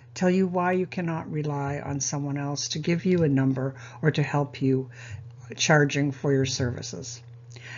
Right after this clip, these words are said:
Your numbers are your numbers, and they represent the reality of your business, not the reality of someone else's business who may have a totally different set of circumstances and therefore very different numbers to enter into the equation.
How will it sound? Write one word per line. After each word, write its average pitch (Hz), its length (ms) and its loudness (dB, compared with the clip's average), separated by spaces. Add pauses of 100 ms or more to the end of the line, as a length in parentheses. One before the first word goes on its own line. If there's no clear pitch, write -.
(120)
Your 160 140 6
numbers 233 400 8
are 185 140 2
your 165 360 2
numbers, 135 560 -6 (240)
and 156 180 -2
they 151 100 0
represent 175 580 -4
the 175 100 -4
reality 147 640 -2
of 139 220 -6
your 156 260 0
business, 131 600 -6 (100)
not 151 440 0
the 208 100 0
reality 170 520 2
of 160 140 -4
someone 147 360 -2
else's 156 440 -2
business 143 520 -2 (280)
who 175 100 0
may 190 220 6
have 165 260 0
a 147 60 -4
totally 208 520 2
different - 520 -6
set 160 200 -2
of 147 160 -4
circumstances 143 1080 -6 (280)
and 180 180 2
therefore 156 600 2
very 165 540 2
different 175 360 -4
numbers 151 600 -2
to - 180 -6
enter 143 240 0
into 139 180 -2
the 139 160 -2
equation. 135 540 -4